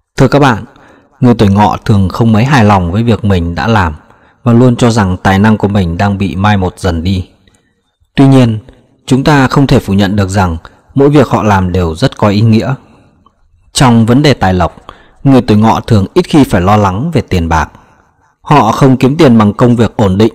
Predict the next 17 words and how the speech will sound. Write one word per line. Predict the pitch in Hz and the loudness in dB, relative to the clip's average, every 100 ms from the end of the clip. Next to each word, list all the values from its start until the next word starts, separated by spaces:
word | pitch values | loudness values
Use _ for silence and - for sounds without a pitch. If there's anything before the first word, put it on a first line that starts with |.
| - | -4
và | 98 95 | -4 -4
thực | - 107 - | -4 -6 -2
tiễn, | 135 143 165 _ _ | -2 -2 -6 _ _
không | - 175 156 | -4 2 4
lợi | 139 113 | 4 4
dụng | 127 127 | 2 0
những | 135 | -2
hiểu | 170 117 85 | 0 -2 0
biết | 123 156 - | 0 -2 -4
về | 104 | -6
kinh | - 113 104 | 0 0 0
tế | 98 104 151 - _ - | 0 0 -2 -8 _ -4
để | 107 | 0
đầu | 113 110 | 2 2
tư | - 131 | 2 2
làm | 120 104 | 4 2
giàu | 101 95 85 | 2 0 -2